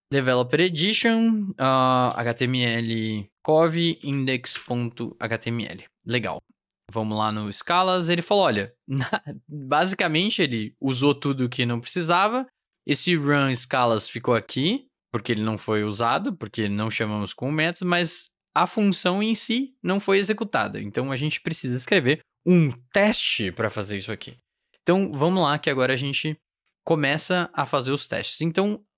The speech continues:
tá vendo como a cobertura é legal pra mostrar essas coisas? É muito interessante poder contar com a cobertura pra fazer essas coisas. Então, vamos lá. Agora a gente vai criar um teste.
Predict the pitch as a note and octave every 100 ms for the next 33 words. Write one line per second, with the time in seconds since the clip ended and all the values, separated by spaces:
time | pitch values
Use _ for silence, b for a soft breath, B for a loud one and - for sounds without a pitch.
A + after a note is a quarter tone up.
0 | - - C#3+ F#3+ F#3 E3 C#3+ C#3 B2+ A#2
1 | C3 A2+ A2 B2+ C#3 A#2+ G#2+ G#2+ - A2
2 | - G#2+ - B2 G#2 A#2 C3+ D3+ D#3+ B2+
3 | B2+ A2+ - G#2+ G2 - _ _ B2 A#2
4 | A#2 C#3+ B2 B2+ C#3 A#2 G2+ - A2 G#2
5 | - A2 G#2 A2+ C3 A#2 G#2+ B2+ - F#2
6 | F#2+ - - _ _ _ - F#3 A3 C#3
7 | - D3+ F3+ F#3+ F#3 F3+ - E3 F#3 A#3
8 | - G3+ - -